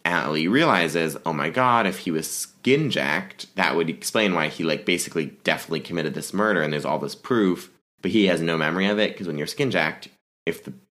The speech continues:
skin jacker puts you to sleep, you have no memory of it." And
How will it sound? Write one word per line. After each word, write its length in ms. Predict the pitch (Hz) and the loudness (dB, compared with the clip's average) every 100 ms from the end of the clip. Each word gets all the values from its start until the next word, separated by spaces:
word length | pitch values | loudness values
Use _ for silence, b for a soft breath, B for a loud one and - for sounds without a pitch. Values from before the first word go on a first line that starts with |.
| _ _ - | _ _ 0
skin 180 | 104 92 | 2 2
jacker 260 | 78 85 | 0 -2
puts 180 | - 95 | -8 -4
you 60 | 85 | -2
to 80 | |
sleep, 320 | 92 170 123 82 | 0 0 0 0
you 80 | |
have 120 | 78 78 | -2 0
no 120 | 87 | 0
memory 300 | 127 113 69 | 0 -2 -4
of 140 | 60 | -4
it." 180 | 53 - - b b b b b b _ - | -6 -8 -12 b b b b b b _ 0
And 500 | 95 90 87 87 | 2 4 2 0